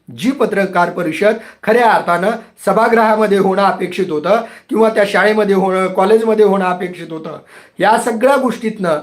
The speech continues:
एक आत्मचिंतन केलं पाहिजे. कारण पुण्याकडला ओढा, लातूरकडं पुणे विद्येचं माहेरघर असेल, तर लातूर हा शिक्षणाचा पॅटर्न आहे. हा पॅटर्न वाढावा, ह्या पॅटर्न टिकावा, हा पॅटर्न जपावा,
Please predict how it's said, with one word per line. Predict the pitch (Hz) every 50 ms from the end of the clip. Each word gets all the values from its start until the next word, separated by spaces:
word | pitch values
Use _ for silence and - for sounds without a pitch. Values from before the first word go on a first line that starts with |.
| - - _ -
एक | - 240 - 214
आत्मचिंतन | 208 202 202 220 214 202 208 214 196 190 190 196 190
केलं | 190 190 180 180 175
पाहिजे. | 180 180 165 165 160 156 156 147 - - - - _ _
कारण | - 190 196 202 214 202 135 - - - _ _ _
पुण्याकडला | 185 202 220 214 214 208 214 202 208 208
ओढा, | 208 190 175 180 196 220 208 - - - - - -
लातूरकडं | - 170 185 196 190 226 233 220 226 233 233 220 185 156 151 - - - _ _ _ -
पुणे | 180 190 220 233 233
विद्येचं | 226 214 190 220 214 220 226 226
माहेरघर | 214 202 185 208 226 240 233 247 233
असेल, | 214 208 196 202 190 165 147 - - - _ _ -
तर | 196 190
लातूर | 190 190 185 - - 240 240
हा | 220 226 220
शिक्षणाचा | 226 220 214 - 226 214 208 202 196 214 208
पॅटर्न | 202 220 185 185 190 208 196 190
आहे. | 185 185 175 156 156 156 156 - - - - - _ -
हा | 196 196
पॅटर्न | 190 196 190 190 185 208 220 226 240 240 254 247 - - _ _
वाढावा, | 165 165 185 196 214 240 262 240 196 156 - - - - _ _
ह्या | 151 185 202
पॅटर्न | 208 202 208 196 190 190 214 214 208 202 175 156 - - - _ -
टिकावा, | 220 220 226 254 269 254 226 185 160 160 - - _ -
हा | 170 190
पॅटर्न | - 202 190 185 196 196 196 196 190
जपावा, | - 180 190 185 214 214 214 208 214 220